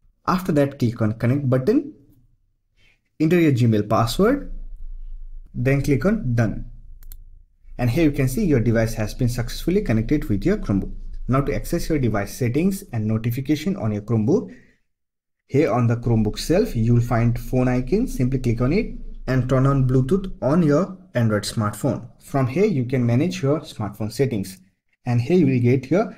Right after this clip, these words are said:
Chrome tab. You can directly access the website that are open on your phone.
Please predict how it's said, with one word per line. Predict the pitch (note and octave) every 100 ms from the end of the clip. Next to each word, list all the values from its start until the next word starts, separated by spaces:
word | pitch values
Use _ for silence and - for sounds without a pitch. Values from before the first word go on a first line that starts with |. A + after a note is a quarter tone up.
| - -
Chrome | B2 G2+
tab. | D2 - - _ _ _ _ -
You | A#2+
can | B2+
directly | A#2+ A#2+ F3+ F#3+
access | G#2+ - C#3+ D3+
the | C#3
website | G#2+ G#2 - D3 D#3+
that | A#2 G2 G#2
are | G2 - A#2
open | A#2+ F3+ F#3
on | A2 A2
your | D#3+ G3
phone. | - A2+ D2